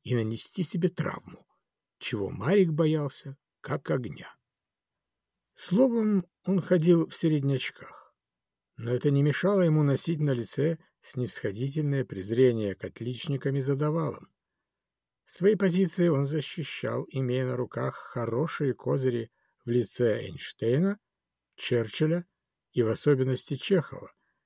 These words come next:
который дважды оставался на второй год в гимназии. Неумение находить общий язык, завязывать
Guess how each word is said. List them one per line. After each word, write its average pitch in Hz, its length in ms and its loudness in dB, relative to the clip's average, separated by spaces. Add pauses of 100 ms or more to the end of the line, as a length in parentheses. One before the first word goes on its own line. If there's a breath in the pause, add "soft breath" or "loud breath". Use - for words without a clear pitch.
(240)
который 113 340 2
дважды 104 400 2
оставался 107 540 -4
на 107 120 -6
второй 123 340 0
год 151 260 4
в 92 200 -16
гимназии. 101 680 -10 (1080)
Неумение 180 580 8
находить 175 480 4
общий 165 440 -4
язык, 135 480 -2 (420)
завязывать 143 800 4